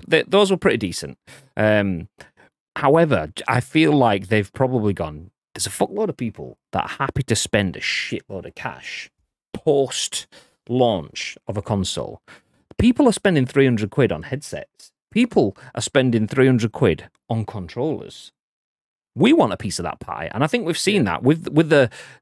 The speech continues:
Speaker 1: the, um, DualSense Edge, the, uh, the Scuf-alike controller coming out in the same sort of price point as an aftermarket controller, not, not a off-the-press sort of controller, coming out as the same sort of price range.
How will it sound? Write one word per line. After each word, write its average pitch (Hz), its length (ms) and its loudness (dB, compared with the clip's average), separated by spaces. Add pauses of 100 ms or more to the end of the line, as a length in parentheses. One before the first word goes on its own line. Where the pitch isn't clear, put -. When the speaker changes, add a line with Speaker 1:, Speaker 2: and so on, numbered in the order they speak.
Speaker 1:
the, 127 200 4
um, 113 220 2
DualSense 156 640 2 (120)
Edge, - 500 -4 (140)
the, 127 260 0
uh, 117 180 4
the 82 120 -8
Scuf-alike 127 1000 0
controller 131 680 0 (540)
coming 135 260 2
out 131 280 0 (220)
in 131 160 6
the 123 80 6
same 143 360 4
sort 127 300 2
of - 120 -6
price - 640 -2 (100)
point 156 320 0 (160)
as 120 160 2
an 113 160 2 (260)
aftermarket 110 840 -2
controller, 69 680 -6 (120)
not, 131 320 2
not 131 200 0
a 117 300 2 (340)
off-the-press - 640 -2
sort - 280 -2
of - 80 -14
controller, 80 600 -8
coming 165 200 2
out 151 200 -2
as 123 160 -2
the 127 80 -6
same 123 200 -2
sort 104 160 -2
of - 40 -6
price 113 300 -4
range. 151 320 -2